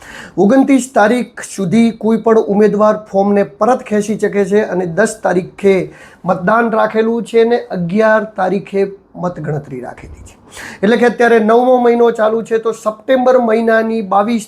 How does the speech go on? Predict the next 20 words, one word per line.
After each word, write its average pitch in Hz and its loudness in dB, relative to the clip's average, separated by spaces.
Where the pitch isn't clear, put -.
તારીખ 202 -2
સુધી 185 -6
ફોર્મ 214 0
ભરવાની 202 2
લાસ્ટ 202 -2
ડેટ 220 0
છે, 220 -6
ઓગણત્રીસ 240 2
સુધી 202 0
ખેંચવાની 220 0
લાસ્ટ 220 -2
ડેટ 226 0
છે. 226 -10
ત્યારબાદ 226 2
વાતચીત 226 -2
કરીએ 233 4
તો 233 -4
ઓક્ટોબર 269 0
મહિનાની 214 -2
દસ 233 -4